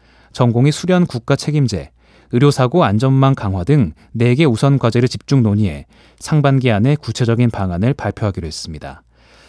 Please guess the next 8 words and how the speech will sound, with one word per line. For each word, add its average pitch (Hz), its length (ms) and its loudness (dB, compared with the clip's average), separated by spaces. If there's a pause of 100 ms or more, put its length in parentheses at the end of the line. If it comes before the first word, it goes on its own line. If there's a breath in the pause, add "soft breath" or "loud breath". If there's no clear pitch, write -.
(140 soft breath)
앞서 123 300 0
의사협회와 160 640 2
전공의 139 400 2
협의회가 127 680 2
특위 196 280 0
불참을 143 500 2
선언한 160 340 2
가운데 90 540 -2